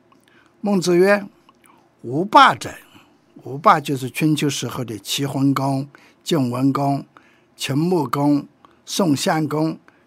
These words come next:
跟楚庄王。”说他们五霸者，商王之罪人也。商王就是夏禹、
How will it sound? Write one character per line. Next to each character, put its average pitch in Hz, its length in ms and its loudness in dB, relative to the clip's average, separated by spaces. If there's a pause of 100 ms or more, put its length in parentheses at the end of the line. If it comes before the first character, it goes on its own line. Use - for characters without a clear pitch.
(140)
跟 135 340 -2 (500)
楚 110 320 -10
庄 139 340 -2
王。” 98 220 -10 (1700)
说 156 200 -2
他 165 240 -6
们 165 200 -6
五 143 160 -6
霸 214 220 2
者， 120 240 -8 (300)
商 240 480 4
王 175 260 2
之 156 160 -6
罪 139 240 -2
人 113 220 -8
也。 95 160 -10 (420)
商 170 300 -4
王 147 140 -2
就 147 120 -4
是 127 100 -8
夏 135 300 -4
禹、 98 320 -12